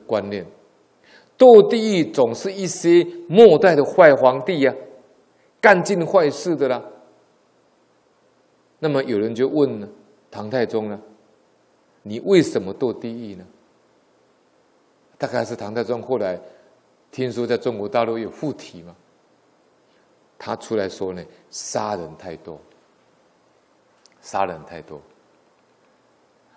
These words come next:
老法师说呢，我们在历史上看到呢，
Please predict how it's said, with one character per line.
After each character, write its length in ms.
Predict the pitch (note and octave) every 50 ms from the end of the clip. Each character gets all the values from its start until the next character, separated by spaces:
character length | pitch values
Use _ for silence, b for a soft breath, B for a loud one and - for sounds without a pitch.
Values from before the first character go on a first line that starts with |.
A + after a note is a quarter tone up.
| _ _ -
老 160 | A2 C3+ F#3
法 240 | G3+ G3+ F3 A2+ A2+
师 200 | G#2+ B2+ C3+ A#2+
说 260 | - - C3 A#2+ A#2
呢， 100 | A#2 A2 F#2+ B B B B B
我 160 | - D#3+ D3+ D3
们 160 | D#3 F3 F#3
在 160 | F3 A3+ G#3+
历 300 | G3+ F#3+ G3 B3 B3 A3+
史 160 | F3 C#3 C3+ A#2+
上 260 | - F3 D#3+ D3 -
看 280 | - - D#3+ C3+ A#2+ A#2
到 220 | - C#3 B2 A2+
呢， 100 | G#2 G2